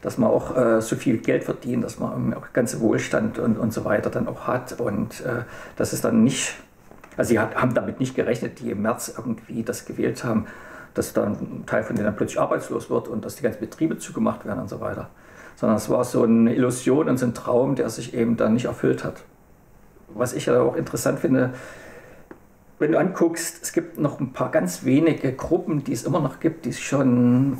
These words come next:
zu den D-D-R-Zeiten Opposition waren. Also wie in Berlin Kirche von Unten, wie in Jena auf, äh, Jung-, äh, J G, äh, und wie, äh, in Erfurt Offene Arbeit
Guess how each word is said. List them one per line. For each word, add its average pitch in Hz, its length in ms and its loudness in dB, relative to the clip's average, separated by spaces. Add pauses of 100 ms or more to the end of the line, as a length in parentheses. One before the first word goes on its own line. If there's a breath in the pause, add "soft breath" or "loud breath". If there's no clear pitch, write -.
(120)
zu 127 100 0
den 120 100 4
D-D-R-Zeiten 127 680 2
Opposition 110 720 2
waren. 95 380 0
Also 104 320 0
wie 117 340 4
in 95 280 2
Berlin 110 440 4
Kirche - 300 0
von 113 160 -2
Unten, 117 720 2
wie 117 160 4
in 110 380 2 (280 loud breath)
Jena 127 400 6
auf, 123 220 -2 (200)
äh, 120 80 2
Jung-, 127 360 4 (100)
äh, 110 120 4
J 113 240 2
G, 123 240 2
äh, 120 80 2 (1040 loud breath)
und - 280 0
wie, 117 340 4
äh, 113 460 2
in 110 200 2
Erfurt 127 420 0
Offene - 300 -4
Arbeit 147 500 0